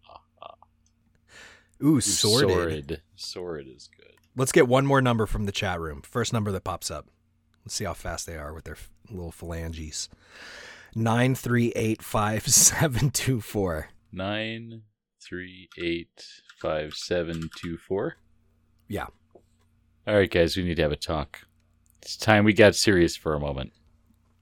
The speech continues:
Speaker 1: There's really something we need to talk about, something that's been farting us for quite some time.
Speaker 2: <laughs>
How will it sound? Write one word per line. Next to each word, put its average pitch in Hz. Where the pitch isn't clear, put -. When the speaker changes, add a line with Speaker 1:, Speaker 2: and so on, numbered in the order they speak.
Speaker 1:
There's 92
really 92
something 82
we 73
need 71
to -
talk 67
about, -
something 90
that's 80
been 73
farting 76
us 69
for -
quite 71
some 67
time. 62
Speaker 2:
<laughs> -